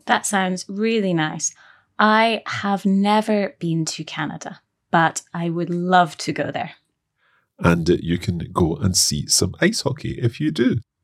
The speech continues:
Speaker 1: Yes, maybe I will. <laughs>
Speaker 2: Let's get back to Ryan's text. He goes on, "I have made some really good friends by playing ice hockey, and I even met my wife at a tournament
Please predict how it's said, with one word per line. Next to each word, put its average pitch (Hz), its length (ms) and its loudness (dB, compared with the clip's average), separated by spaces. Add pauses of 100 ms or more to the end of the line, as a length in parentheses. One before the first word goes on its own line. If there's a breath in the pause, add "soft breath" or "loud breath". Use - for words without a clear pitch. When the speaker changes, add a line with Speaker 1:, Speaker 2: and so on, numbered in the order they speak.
(320)
Speaker 1:
Yes, 285 560 -6
maybe 220 340 2
I 208 140 4
will. 220 300 2 (280)
<laughs> - 840 -20
Speaker 2:
Let's 170 240 4
get 98 240 -4
back 104 220 2
to 95 200 -2
Ryan's 85 480 -4
text. - 480 -8 (640)
He 180 220 0
goes 110 200 2
on, 78 280 -4 (680)
"I 131 180 6
have 120 220 2
made 143 380 -6
some 104 460 0
really 160 680 0
good 127 340 2
friends - 480 -2
by 85 200 0
playing 85 540 2
ice 90 280 2
hockey, - 440 -6 (540)
and 90 380 2
I 104 220 2
even 101 420 0
met 127 320 0
my 90 200 0
wife 123 600 -4
at - 140 2
a - 60 2
tournament - 760 0